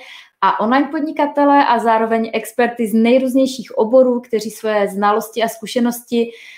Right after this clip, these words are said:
vložili do digitálních produktů a pomáhají lidem skrze svoje e-booky, online kurzy, online kor-, konzultace,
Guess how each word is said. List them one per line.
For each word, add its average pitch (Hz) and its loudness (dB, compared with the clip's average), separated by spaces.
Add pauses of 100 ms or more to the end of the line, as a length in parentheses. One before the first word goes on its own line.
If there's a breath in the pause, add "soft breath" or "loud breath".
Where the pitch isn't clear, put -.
(280 loud breath)
vložili 285 4
do 240 0
digitálních 226 0
produktů 226 -4
a 294 0
pomáhají 196 -2
lidem 185 -4
skrze 185 -10
svoje 180 -4
e-booky, 214 -4
online 208 -2
kurzy, 190 -6
online 247 2
kor-, 208 -4 (140)
konzultace, 196 -2